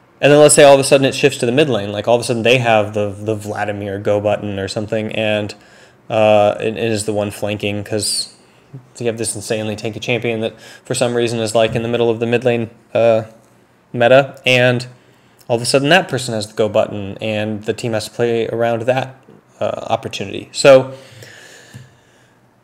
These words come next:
you, that's impossible to adjust to in the middle of a best of three. That's something you have to plan for, like, ahead of time. And I think that when they switched from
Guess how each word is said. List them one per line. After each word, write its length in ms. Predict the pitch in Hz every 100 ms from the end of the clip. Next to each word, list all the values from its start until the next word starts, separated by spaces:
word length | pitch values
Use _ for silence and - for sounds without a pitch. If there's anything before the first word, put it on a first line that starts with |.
| _ - - - - _ _ _ _ _ _ _ _ _ _
you, 160 | 147 143
that's 260 | - 156 160
impossible 440 | 160 175 170 147
to 40 | 131
adjust 300 | 123 120 107
to 80 |
in 60 | 107
the 60 | 107
middle 140 | 107
of 80 | 104
a 60 |
best 220 | 101 101 110
of 60 |
three. 200 | - 101
That's 160 | 101 107
something 180 | 139 135
you 60 |
have 60 | 127
to 60 |
plan 340 | - - 117 113
for, 180 | 113 104
like, 140 | 127
ahead 180 | 95 104
of 100 | -
time. 360 | 135 131 151 - _ -
And 280 | 113 113 110
I 80 |
think 300 | 110 127 117
that 360 | - 113 113 -
when 120 | 113
they 120 | 110
switched 460 | 104 - 135 131 -
from 500 | - 120 110 107